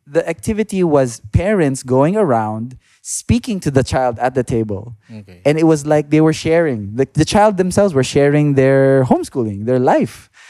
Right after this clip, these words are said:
Speaker 1: the things that they love, the things that they're passionate about. And you'd think na parang, "How long could this take?" It was hours po of adults, parents talking to the children, and the children just gushing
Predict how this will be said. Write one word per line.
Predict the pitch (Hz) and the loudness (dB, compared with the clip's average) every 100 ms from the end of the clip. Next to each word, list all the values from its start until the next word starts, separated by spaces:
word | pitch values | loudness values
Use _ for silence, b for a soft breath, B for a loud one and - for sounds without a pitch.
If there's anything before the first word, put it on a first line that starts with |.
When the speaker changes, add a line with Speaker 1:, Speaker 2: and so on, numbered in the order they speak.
| B - | B -6
Speaker 1:
the | 120 | -2
things | 135 127 | 2 2
that | 123 | 2
they | 127 | 2
love, | 120 113 | 2 2
the | 113 | 0
things | 107 131 | 0 0
that | 127 | 0
they're | 117 | 0
passionate | - 110 127 110 | 0 -2 -2 -2
about. | 107 101 92 - B B B | -2 -2 -4 -12 B B B
And | - 151 | 0 2
you'd | 208 170 | 2 2
think | 196 190 | 0 0
na | 185 | 0
parang, | 165 147 147 | 2 2 2
"How | 165 | 2
long | 170 165 | 4 2
could | 139 | 0
this | 139 - - - | -2 -2 -10 -6
take?" | - 165 - 190 | 0 0 0 -2
It | 190 190 | -2 2
was | 170 160 143 - B B B _ _ _ _ _ _ | 2 2 -2 -14 B B B _ _ _ _ _ _
hours | 143 160 165 165 165 156 - | 0 2 4 4 4 0 -6
po | - 123 - _ _ _ _ - _ 135 | -2 -4 -4 _ _ _ _ -20 _ -2
of | 139 _ 131 | -2 _ 0
adults, | 165 165 139 127 - | 0 0 0 0 -2
parents | - 139 143 117 - | -2 2 2 0 -2
talking | - 165 - 165 | 0 0 0 -2
to | 156 | -2
the | 139 | -2
children, | - 147 127 113 117 | -2 -4 0 -2 0
and | 143 | -2
the | 147 | -2
children | - - 185 160 | -2 -2 0 0
just | 147 135 b b b b b b _ _ _ _ _ 151 135 123 | -2 -6 b b b b b b _ _ _ _ _ -16 -10 0
gushing | 190 185 - 175 131 110 | 2 2 -2 -4 -4 -8